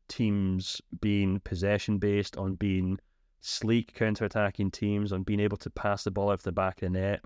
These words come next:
back of the defense. And it's a style of football that has kind of permeated throughout the whole of, you know, professional football. In just about every country, you see teams in the second, third tiers, um,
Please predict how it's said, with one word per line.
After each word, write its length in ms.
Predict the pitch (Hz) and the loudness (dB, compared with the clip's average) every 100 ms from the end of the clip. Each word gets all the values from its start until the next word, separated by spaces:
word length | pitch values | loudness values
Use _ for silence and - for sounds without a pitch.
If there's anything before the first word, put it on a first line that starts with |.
| - | 0
back 260 | 101 101 | 0 0
of 60 | 101 | -2
the 100 | 90 | -6
defense. 680 | 90 - 104 104 104 - - _ _ _ _ _ _ _ | -6 -2 0 2 0 -4 -12 _ _ _ _ _ _ _
And 560 | 110 101 101 101 98 - - | -4 0 0 0 0 -4 -4
it's 440 | 107 - - - - - | -4 -2 -8 -10 -12 -10
a 60 | |
style 300 | 104 - 127 | -4 4 4
of 60 | 127 | 4
football 440 | - 110 127 117 104 | 0 -2 2 2 2
that 160 | 101 | 2
has 160 | 101 - | 0 -2
kind 180 | - 107 | -2 -2
of 140 | 92 | -2
permeated 680 | - 101 107 113 110 104 92 | -2 0 2 2 2 -2 -4
throughout 260 | - 104 | -2 0
the 60 | 92 | 0
whole 680 | - 110 107 110 107 101 98 _ | -4 -2 2 2 0 -2 -6 _
of, 260 | - - - _ | -10 -10 -18 _
you 60 | 104 | -2
know, 80 | 90 | -2
professional 440 | - 107 98 104 | 0 0 0 -4
football. 400 | - 87 101 92 | -4 0 0 0
In 120 | 90 | -2
just 160 | 104 - | -4 0
about 120 | 92 | 2
every 140 | 95 | 2
country, 420 | 101 110 104 - 107 | 0 0 0 0 0
you 120 | 95 | 0
see 200 | - 107 | 0 -4
teams 320 | - 104 104 | 0 0 0
in 120 | 98 | -2
the 200 | 92 92 - _ _ _ - | -4 -6 -10 _ _ _ -6
second, 520 | - 117 107 113 104 | 2 2 4 0 2
third 300 | - 107 104 | 2 2 2
tiers, 520 | - 107 107 101 - - _ | -2 2 2 0 -4 -14 _
um, 600 | 107 98 98 95 95 101 | -4 0 0 0 0 -2